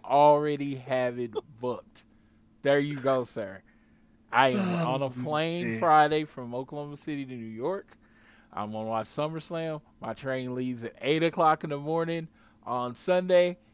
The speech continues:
Speaker 1: gets into Boston at noon. Then I will be at SummerSlam. Then I fly back from Boston on Monday. What? What? That's how ready I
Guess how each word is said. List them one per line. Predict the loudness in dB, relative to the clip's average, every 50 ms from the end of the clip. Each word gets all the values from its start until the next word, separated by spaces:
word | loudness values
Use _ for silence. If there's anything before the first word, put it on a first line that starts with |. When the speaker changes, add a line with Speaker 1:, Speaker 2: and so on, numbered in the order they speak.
| _ _ -16 -6
Speaker 1:
gets | -6 -6 -6 -6 -8
into | -8 -6 -6 -8 -10 -10 -6 -6 -4 -4 -4 -6 -6 -4 -2
Boston | 0 0 0 0 -4 _ -10 -8 -8 -8
at | -8 -8 -10 -10 -10
noon. | -8 -6 -6 -6 -6 -6 -8 -8 -10 -10 -12 _ _ _ _ _ _ -8
Then | -8 -6 -2 -2
I | -2
will | -2 -4 -6
be | -8 -8 -8 -8 -8
at | -10
SummerSlam. | -12 -8 -4 -4 -4 -4 -4 -6 -8 -8 -6 -6 -4 -4 -4 -4 -6 -8 -10 -14 _ _ _ -8 -8
Then | -6 -8 -8
I | -8 -10 -12
fly | -10 -2 2 4 4 4
back | 2 0 -2 -2 -4
from | -8 -16 -8 -4
Boston | -2 -2 -2 -4 -4 -6 -6 -4
on | -4 -6 -6
Monday. | -6 -6 -6 -6 -8 -8 -10 -10 _ _ _ _ _ _ _
What? | -2 2 2 2 2 0 -8 -18 -20 _ _ _ _ _ _ _ _ _
What? | 0 2 2 2 2 0 -2 2
That's | 2 2 4 6
how | 6 6 6
ready | 6 4 2 2 2 2 0 2
I | 2 2 2